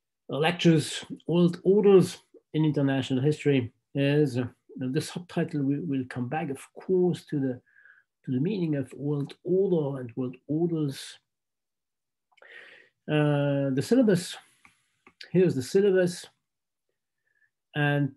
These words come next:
uh, you see that after today's introduction, the lectures will be divided into, uh, two parts. The first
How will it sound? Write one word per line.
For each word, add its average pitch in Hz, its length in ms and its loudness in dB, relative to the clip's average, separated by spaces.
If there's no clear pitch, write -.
uh, 131 400 2
you 127 160 0
see 175 360 -4
that 151 440 -4
after 139 320 -6
today's 127 400 -6
introduction, 160 960 0
the 143 180 -2
lectures 139 420 -6
will 135 140 0
be 131 280 0
divided 143 500 0
into, 139 520 -2
uh, 135 120 -6
two 165 300 -6
parts. 180 680 -6
The 131 60 -6
first - 600 -4